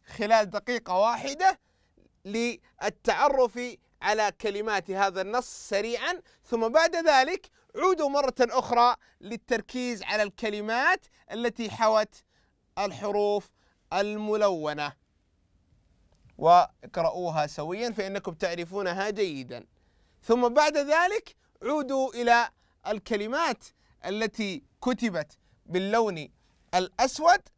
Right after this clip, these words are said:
لمحاولة قراءتها، فهي بالتأكيد يا أحبتي وبالمناسبة كلمات بعضها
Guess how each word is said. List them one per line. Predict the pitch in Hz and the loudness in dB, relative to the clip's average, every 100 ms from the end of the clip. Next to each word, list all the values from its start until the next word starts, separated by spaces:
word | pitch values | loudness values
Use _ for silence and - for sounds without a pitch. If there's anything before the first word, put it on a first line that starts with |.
| _ _ - | _ _ -10
لمحاولة | 208 214 202 - 214 208 208 220 208 - 196 | -6 -6 -6 0 4 4 4 0 -2 -6 -10
قراءتها، | 202 202 190 226 226 185 160 | -2 -2 0 -4 -6 -6 -6
فهي | 185 190 | -4 -4
بالتأكيد | 180 180 - 180 - 208 | -4 -8 -10 -10 -6 -4
يا | 170 | -4
أحبتي | 175 185 185 180 | -6 -8 -8 -4
وبالمناسبة | 175 170 175 240 254 277 302 _ _ _ _ _ - | -4 -4 0 -2 -2 -2 -2 _ _ _ _ _ -4
كلمات | 185 180 185 180 175 - _ _ _ _ | -2 -2 -2 -4 -6 -16 _ _ _ _
بعضها | 151 180 180 175 175 175 | -2 -2 -2 -4 -2 -2